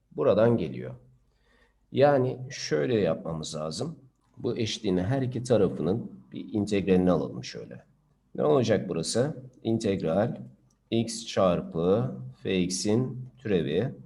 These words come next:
dx eşittir. İntegral F x dx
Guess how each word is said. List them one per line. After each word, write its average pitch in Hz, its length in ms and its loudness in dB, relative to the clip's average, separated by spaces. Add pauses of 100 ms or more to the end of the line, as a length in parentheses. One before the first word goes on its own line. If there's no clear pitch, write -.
(600)
dx 90 500 0 (100)
eşittir. - 640 -4 (580)
İntegral 110 760 2 (560)
F 80 220 -2
x 92 300 -4
dx 131 480 -2